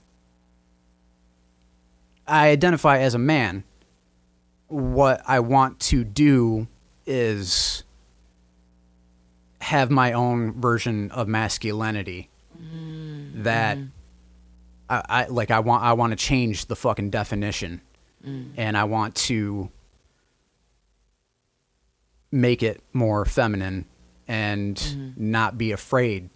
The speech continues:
Speaker 1: to be that way. So if somebody were to refer to me as they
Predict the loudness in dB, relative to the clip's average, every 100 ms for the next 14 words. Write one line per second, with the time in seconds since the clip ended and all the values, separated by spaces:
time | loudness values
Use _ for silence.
0 | _ -10 -8 -8 -8 -8 -8 -8 -10 -14
1 | _ _ _ _ _ _ -6 0 0 0
2 | -2 0 2 2 4 2 2 -2 -2 2
3 | 2 2 -2 -2 2 2 2 2 -2 -6
4 | _ _ _ _ _ _ _ _ _ _
5 | _ _ _ _ _ _ _ _ _ _
6 | _ _ _ _ 0 4 6 6 6 4
7 | 4 2 4 4 4 2